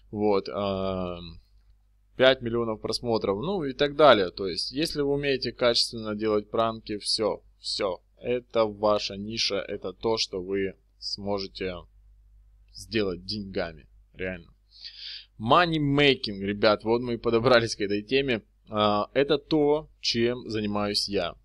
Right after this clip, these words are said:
Да, у моей профессии есть название, представляете? Я money maker, блин. Money maker. Кем работаешь? Money maker'ом. Кем, кем? Ну, money maker я, блин. А, ну круто. Э,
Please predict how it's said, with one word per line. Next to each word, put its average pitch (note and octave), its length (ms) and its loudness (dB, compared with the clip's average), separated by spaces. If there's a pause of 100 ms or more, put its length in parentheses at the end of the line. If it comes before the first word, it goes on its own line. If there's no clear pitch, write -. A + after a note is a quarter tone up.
(100)
Да, A#2+ 380 2
у G#2 160 -10
моей G#2+ 160 -2
профессии A2+ 520 -4
есть A2+ 220 0
название, G#2 460 0
представляете? A2 520 -2
Я G#2 120 2
money B2+ 320 0
maker, A#2+ 500 -2
блин. F2 240 -12 (420)
Money C#3 340 0
maker. B2 540 0 (680)
Кем D3 160 0
работаешь? D#3 560 4
Money E3+ 240 -4
maker'ом. G#2 640 -2 (580)
Кем, E3 200 -6
кем? F3+ 520 -2
Ну, B3 140 -10
money G3+ 300 0
maker A#2+ 440 2
я, G2 120 -4
блин. F2+ 260 -12 (680)
А, B2 340 0
ну F#3 140 -6
круто. G#2+ 400 -4 (540)
Э, A2+ 320 2